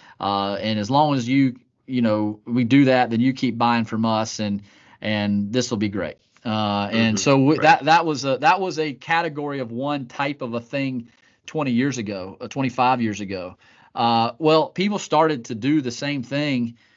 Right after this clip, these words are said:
Speaker 1: that we were doing. And,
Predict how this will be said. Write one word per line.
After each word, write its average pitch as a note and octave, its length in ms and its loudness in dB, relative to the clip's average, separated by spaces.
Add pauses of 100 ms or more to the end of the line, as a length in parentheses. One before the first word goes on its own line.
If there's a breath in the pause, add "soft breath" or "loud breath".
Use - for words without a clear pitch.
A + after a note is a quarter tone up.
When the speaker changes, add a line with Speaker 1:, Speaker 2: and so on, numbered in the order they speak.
(380 soft breath)
Speaker 1:
that A#2+ 140 0
we D#3 120 6
were D3+ 140 4
doing. G#2+ 440 -6 (920 loud breath)
And, D#3+ 540 0